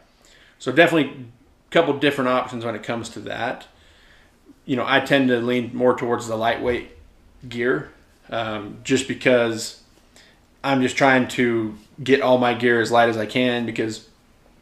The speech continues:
makes it a little bit easier when you're hiking back in five or six miles. So, but definitely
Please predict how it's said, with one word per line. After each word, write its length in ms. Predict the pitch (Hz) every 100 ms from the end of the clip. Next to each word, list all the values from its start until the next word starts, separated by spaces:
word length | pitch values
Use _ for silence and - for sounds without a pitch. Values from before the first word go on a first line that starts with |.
| _ -
makes 180 | 120 117
it 40 | 123
a 40 |
little 100 | 113
bit 100 | -
easier 300 | 127 113 107
when 100 | 110
you're 100 | 107
hiking 260 | 110 110 110
back 240 | 101 -
in 160 | 117 110
five 240 | 110 101
or 40 |
six 240 | - 104 -
miles. 400 | 110 - - - _ _ - - - - - -
So, 420 | - 101 95 92 - - -
but 100 | 147
definitely 520 | 151 156 151 131 127